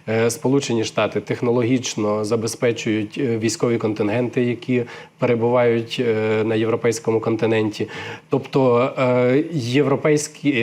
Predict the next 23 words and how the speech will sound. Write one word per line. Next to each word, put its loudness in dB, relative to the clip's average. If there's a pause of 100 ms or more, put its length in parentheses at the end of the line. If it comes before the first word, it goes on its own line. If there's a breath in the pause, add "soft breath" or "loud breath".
(200)
е, -4 (160)
е, 2
країни, 2 (400 loud breath)
е, 2
дуже 2
залежні 2
від, -4
е, -4
Сполучених -2
Штатів. -4 (400 loud breath)
Е, 2
і -2
саме 0
тому, 2
е, 2
їхня, 0
е, 2
роль, 4
їхня -2
присутність, -4 (340 loud breath)
е, 2
і, 2
е, 2